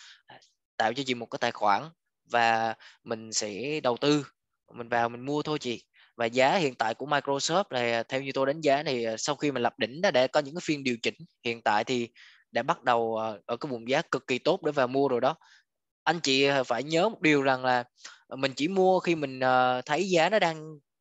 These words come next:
bắt đầu giảm, vì đó là vùng giá cực kỳ tốt nhé. Còn nếu mà giá đang tăng mạnh á, thì anh chị cần cân nhắc, bởi vì có thể là nó sẽ đạt cái đỉnh của mình và bắt đầu quay đầu, cho nên là anh chị phải cân nhắc. Còn giá mà giảm rồi thì chắc chắn vào mua thôi anh chị.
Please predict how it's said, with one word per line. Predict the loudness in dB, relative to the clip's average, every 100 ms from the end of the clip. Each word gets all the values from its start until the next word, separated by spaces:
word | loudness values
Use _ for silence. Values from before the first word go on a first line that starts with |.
| _ -6
bắt | -2
đầu | 0 0 4
giảm, | 4 4 0 -8
vì | -2 2
đó | 2
là | 2
vùng | -2 -6
giá | -4 -4
cực | -2 -2
kỳ | 0
tốt | 2 2 2
nhé. | -4 -6 -20 -20 _
Còn | -2 2
nếu | 2 2
mà | 2
giá | 2 4 4
đang | 2
tăng | -2 -2 0
mạnh | 0 0
á, |
thì | -4
anh | -4 -4
chị | -4
cần | -2 -2
cân | 0 0
nhắc, | -2 -2
bởi | -2
vì | 0 -2 -6 -20 -14 -4
có | 0
thể | 2 4
là | 2
nó | 0
sẽ | 0
đạt | 0 -2
cái | 0
đỉnh | -2 -2
của | -4
mình | -2 -2 _ _ _ _ _
và | -4 0 0
bắt | -2 0
đầu | 0
quay | 2 2
đầu, | 2 0
cho | -4
nên | -4 -2
là | -2 -2
anh | -8
chị | -8 -8 -8
phải | -8
cân | -6 -2
nhắc. | -4 -4 _ _ _ _ _ _ _ _ _ _ _ -8
Còn | -8 -4 0
giá | 0
mà | 0 0
giảm | 0 0
rồi | -6
thì | -8 -8
chắc | -4
chắn | -4 -6 -6
vào | -6 -4
mua | -2 -2
thôi | -2
anh | -4
chị. | -8